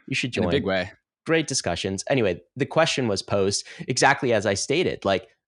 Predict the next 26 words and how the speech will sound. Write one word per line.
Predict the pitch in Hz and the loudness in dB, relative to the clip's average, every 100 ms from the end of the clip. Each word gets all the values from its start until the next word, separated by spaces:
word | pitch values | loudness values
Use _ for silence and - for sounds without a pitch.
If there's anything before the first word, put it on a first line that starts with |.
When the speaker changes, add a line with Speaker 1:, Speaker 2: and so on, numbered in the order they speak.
| _ - | _ 0
Speaker 1:
are | 160 208 - | 2 4 2
L | 208 | 0
two | - 196 | 0 -4
tokens | 196 190 190 196 165 | 0 0 0 -2 -2
gonna | 160 143 | -2 0
go | 139 127 | 0 0
up? | - 185 190 | 0 0 0
Are | 117 104 | 0 0
they | 98 | 0
bearish? | 98 165 175 165 | 0 2 0 0
Are | - | -2
they | 101 95 | 0 -2
Speaker 2:
<laughs> | 92 | 0
Speaker 1:
bullish? | 175 180 175 170 - - - _ _ _ | 2 4 4 2 -4 -10 -20 _ _ _
Are | 131 127 | 0 2
they | 117 | 2
just | 113 110 110 | 0 0 0
worthless | 104 - 95 - | -2 -2 -4 -2
governance | 143 147 147 139 | -2 0 0 -2
tokens? | - 131 127 120 - | -2 -2 0 -4 -2
How | 120 113 | -2 -2
should | - 104 | -2 -4
we | 104 | -4
think | - 139 | -2 -2
about | 123 127 123 120 | 0 0 0 2
them? | 120 113 | 0 2